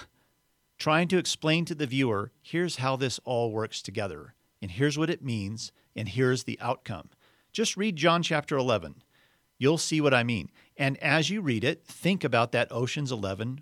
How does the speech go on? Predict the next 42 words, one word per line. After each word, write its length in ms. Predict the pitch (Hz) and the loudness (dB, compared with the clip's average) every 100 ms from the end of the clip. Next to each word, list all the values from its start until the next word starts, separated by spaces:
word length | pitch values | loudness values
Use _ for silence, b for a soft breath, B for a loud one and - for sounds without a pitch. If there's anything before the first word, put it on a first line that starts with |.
| _ | _
filter, 640 | - 170 180 - 92 - b b b b b | -6 -2 -2 -2 -6 -8 b b b b b
and 180 | 147 160 | 0 2
then 260 | 214 226 - | 2 0 -4
read 360 | 120 143 190 185 - | 0 2 2 -2 -4
all 320 | 135 170 175 | 4 6 6
of 100 | 123 | 2
the 140 | 113 104 | 0 0
New 180 | 110 | -2
Testament 500 | 104 101 - 90 82 _ _ _ - | -2 -4 -4 -8 -12 _ _ _ -10
with 140 | 110 | -4
that 240 | 127 110 - | -2 -2 -2
kind 200 | 117 101 | -6 -6
of 80 | 95 | -4
filter 460 | 120 110 - - | -4 -4 -6 -10
on 140 | 101 85 | -10 -10
it. 220 | - - b b b b b b | -12 -18 b b b b b b
That's 300 | 127 160 - | 2 2 2
how 180 | - 131 | 0 2
you 180 | 131 123 | 2 2
will 180 | 113 - | -2 -2
unlock 580 | 123 120 107 113 98 - | -2 -2 0 0 -2 -4
the 100 | 101 | -4
real 240 | 104 127 | 0 0
power 480 | 123 - 127 107 90 | -2 -2 0 0 0
of 120 | 92 | -4
what's 180 | 95 - | -8 -8
going 320 | - 104 98 | -6 -4 -4
on. 320 | 107 104 85 - b b b b | -4 -4 -6 -12 b b b b
That's, 380 | - 123 - - - | 2 2 2 -8 -2
that's 240 | 123 - | -2 0
why 220 | 127 113 110 | 2 2 2
the 220 | 110 120 | -2 -4
Ocean's 340 | 139 123 120 110 | -4 -2 -2 -2
Eleven 300 | 107 110 104 | -2 -2 -2
movies 320 | 107 107 95 | -4 -4 -6
are 60 | 95 | -4
so 260 | - 104 | -2 -2
enjoyable 460 | 98 107 110 107 101 | -2 -2 -2 -4 -6
to 60 | |
watch, 420 | 98 117 175 - - | 0 0 0 -6 -8
because 260 | 113 113 | -6 -4
they 200 | 110 101 | -4 -6